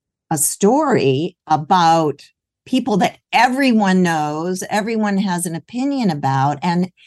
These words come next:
and what they're facing when they're telling their truth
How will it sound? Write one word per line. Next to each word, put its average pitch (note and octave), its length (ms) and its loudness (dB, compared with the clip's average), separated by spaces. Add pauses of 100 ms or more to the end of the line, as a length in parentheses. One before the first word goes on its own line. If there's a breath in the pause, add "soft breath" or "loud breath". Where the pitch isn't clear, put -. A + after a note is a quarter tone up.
(420 soft breath)
and G#3 340 2
what C4 240 -2
they're A3+ 200 -4
facing F#3 920 -6
when F3 240 0
they're F3 180 0
telling F3+ 500 -2
their E3 240 -2
truth - 680 -10